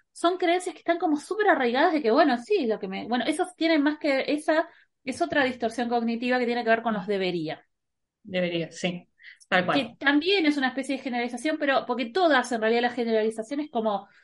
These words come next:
Speaker 1: la base de todas, pero estos son los deberías, ¿sí? Que también son una
Speaker 2: Sí.
Speaker 1: distorsión cognitiva y que no, no, no nos damos cuenta realmente de que estamos actuando. Eh, pero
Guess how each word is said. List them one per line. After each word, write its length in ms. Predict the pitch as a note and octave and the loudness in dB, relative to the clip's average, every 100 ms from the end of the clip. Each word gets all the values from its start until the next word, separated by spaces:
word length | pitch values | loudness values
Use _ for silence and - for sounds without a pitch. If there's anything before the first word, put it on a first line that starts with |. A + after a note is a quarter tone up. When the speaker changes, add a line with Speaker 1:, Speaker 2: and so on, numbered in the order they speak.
| _ - | _ -4
Speaker 1:
la 160 | G3+ | 2
base 220 | A3 A#3 B3+ | 2 2 0
de 60 | A#3 | 2
todas, 280 | A#3 A#3+ A#3+ | 4 4 2
pero 120 | B3+ | -4
estos 200 | - D4 | -6 -6
son 220 | B3+ B3+ | -4 -2
los 120 | B3+ | -2
deberías, 680 | A3+ F#3+ F#3 F3+ E3+ - - | -4 -2 -4 -4 -8 -8 -16
¿sí? 160 | - G#3+ | -8 -4
Que 120 | A#3+ | -4
también 400 | A#3 A3 A3 B3+ | -2 0 2 0
son 120 | C4+ C4+ | 0 -2
una 100 | B3 | 4
Speaker 2:
Sí. 80 | G#3 | 6
Speaker 1:
distorsión 300 | F3+ A3+ A3 | 6 4 -2
cognitiva 720 | A3+ A3+ A#3 B3 A#3+ A#3+ B3+ - _ - | -2 -2 -6 -4 0 0 0 -8 _ -12
y 140 | A3 | -6
que 160 | A3+ G#3+ | 0 0
no, 440 | G#3 G#3+ C4+ D#4+ - | 0 2 2 2 -2
no, 400 | G#3 A3 C4+ D4 | -4 0 2 2
no 300 | A#3+ A3 B3 | 2 0 0
nos 120 | C4 | 2
damos 320 | A#3 A#3+ A#3+ | 2 2 -2
cuenta 380 | B3+ C#4 D4 G3+ | -2 0 2 0
realmente 440 | F#3 F3+ G3+ G3+ | 0 -4 -4 -2
de 100 | A3 | -2
que 60 | F#3+ | -2
estamos 340 | - G3 F#3 F#3 | -10 -12 -10 -10
actuando. 500 | F3+ F3+ E3+ D#3+ - _ _ _ _ - | -10 -8 -8 -8 -16 _ _ _ _ -2
Eh, 400 | A3 A3+ A3 A3 - | 4 6 6 2 -4
pero 360 | B3+ G#3+ F#3 | 2 4 4